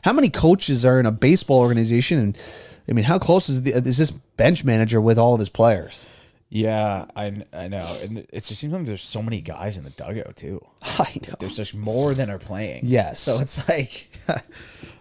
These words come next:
Speaker 2: um, I, I mean, I'm sure things can get heated, man. You spend a lot of time together, right?
Speaker 1: Yes.
Speaker 2: Like, more than any other sport. So,
Speaker 1: Yes.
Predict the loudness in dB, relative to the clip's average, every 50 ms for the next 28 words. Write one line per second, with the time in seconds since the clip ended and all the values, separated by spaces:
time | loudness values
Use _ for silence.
0 | _ -10 -8 -8 -6 -6 -8 -10 -12 -8 -6 -6 -6 -6 -4 -6 -6 -4 -4 -6
1 | -6 -8 -6 -4 -4 -4 -2 -4 -8 -8 -10 -10 -10 -10 -8 -8 -8 -8 -8 -8
2 | -8 -8 -10 -10 -10 -8 -6 -4 -4 -4 -6 -6 -8 -8 -8 -8 -10 -12 -14 -14
3 | -12 -12 -10 -10 -10 -10 -10 -12 -12 -12 -10 -6 0 2 2 4 2 0 -2 -6
4 | -6 -6 -8 -10 -10 -8 -8 -6 -6 -6 -6 -6 -8 -12 -12 -12 -12 -12 -10 -12
5 | -12 -12 -12 -14 -14 -12 -12 -12 -12 -8 -4 -2 0 0 0 0 -2 -4 -6 -6
6 | -8